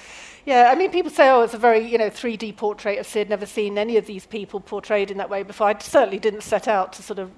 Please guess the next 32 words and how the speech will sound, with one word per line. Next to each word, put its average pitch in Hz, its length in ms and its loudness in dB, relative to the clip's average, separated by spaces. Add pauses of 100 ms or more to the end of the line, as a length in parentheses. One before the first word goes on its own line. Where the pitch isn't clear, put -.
do 208 160 -4
a 196 40 -4
nice 190 260 -4
three 202 240 -10
D 196 160 -16
portrait 196 480 -8
of 190 100 -8
Sid 208 240 -4
or 202 100 -6
John 214 280 -4
or 208 100 -2
any 220 160 -4
of 202 100 -4
them, 202 140 -8
but 208 140 -4
I - 20 0
just 262 220 -4
thought, 233 240 0 (260)
"I'm 262 100 0
only 302 140 4
gonna 262 180 0
write 226 280 0
about 208 180 -2
what 185 160 -2
I - 40 -4
know. 196 220 -2
If 190 140 -8
I 247 80 2
was 254 180 -8
in 240 120 -8
the 240 60 -6
room, 202 420 -6